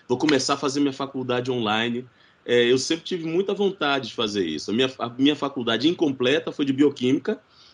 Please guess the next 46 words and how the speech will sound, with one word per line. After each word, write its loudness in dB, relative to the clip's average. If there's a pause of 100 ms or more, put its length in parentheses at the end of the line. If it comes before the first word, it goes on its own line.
foi 0
um, 0
um -4
dos -2
meus 6
primeiros 4
<laughs> 0
erros 6
da -2
vida. -2 (380)
<laughs> -4
Fui 4
jubilado 2
porque -6
descobri -4 (280)
o -6
mundo 2
artístico -2
e 0
aí 2
troquei -4
de -8
profissão. -2 (560)
É, 4
e 0
sempre -2
fiquei 2
com 0
esse -4
desejo 4
de -10
fazer -4
uma -2
faculdade -4
de -8
História. -4 (680)
Mas, 4
hoje 2
em 4
dia, 4
tem 0
uma -2
coisa -2
que -6
eu 2
tô, -2